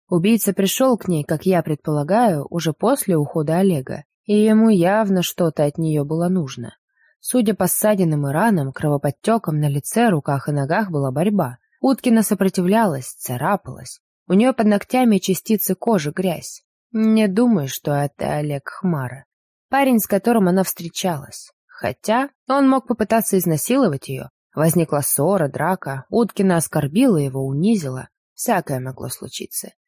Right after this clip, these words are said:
Да, вот еще что. Пониже спины на ягодице ее шрам. Рваный такой, интересный. Чайкин говорит, что ему примерно несколько месяцев.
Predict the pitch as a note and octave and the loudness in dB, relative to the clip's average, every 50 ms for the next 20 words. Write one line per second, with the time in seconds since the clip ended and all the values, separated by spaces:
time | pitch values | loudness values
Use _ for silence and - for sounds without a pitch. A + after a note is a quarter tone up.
0 | _ - G#3 A3 G#3+ F#3+ D#3+ E3+ F3+ - D#3+ C#3+ - - C#3+ C3+ - - - - | _ -2 0 2 2 2 2 2 0 0 -2 -6 -6 -8 -10 -10 -10 -10 -12 -12
1 | - - - _ _ _ - F3 G3 A#3+ B3+ A3 A3+ G#3+ - - - A3 G#3+ A#3 | -14 -14 -18 _ _ _ 0 2 4 4 4 4 2 0 0 0 0 2 4 4
2 | C#4+ D4 A#3+ F3 D3+ D3+ D3+ D3+ D#3+ D#3 E3+ D#3+ D#3+ A#3 C4 - - - C#3+ C3+ | 4 4 4 2 2 0 0 0 0 0 -2 0 0 0 -2 -2 -2 -4 -2 -2
3 | C#3 C#3+ E3+ G#3 A3 - - B3 G#3 E3 C3+ B2 - - _ _ _ _ _ _ | -2 0 -2 -2 -2 -2 -2 -2 -2 -2 -2 -6 -8 -14 _ _ _ _ _ _
4 | _ _ - E3 D3+ D#3 D3+ D3+ F3+ B3 C#4 B3 F#3 D#3 - D3 - D#3 D#3 E3+ | _ _ -2 0 2 2 2 2 2 2 2 2 2 2 0 -2 0 0 2 2
5 | F3+ - - B3+ C4 A#3+ G3+ C3+ B2+ - - - - - - _ _ _ _ _ | 2 2 2 2 2 2 2 0 -2 -6 -10 -12 -14 -14 -16 _ _ _ _ _
6 | _ _ - - C#4+ C#4 C4 - B3+ A#3+ A#3 B3 A3 A#3+ C4+ D4+ C#4+ G#3 - - | _ _ -4 0 0 2 2 4 4 4 4 4 4 4 4 2 2 0 -2 -4
7 | - F3 E3 E3+ F3 F#3 F3+ - F#3 F#3+ F#3+ G#3 A#3+ A#3+ G#3+ G#3 G#3 G3+ G#3 A3 | -2 0 2 2 2 2 2 2 2 2 4 4 4 4 4 4 4 4 4 2
8 | G#3+ - - G#3+ G3+ - B3+ C4+ C4+ A#3 D3+ C3 - - - - - - - | 2 0 0 -2 0 0 2 2 2 2 2 0 -4 -10 -12 -14 -14 -14 -16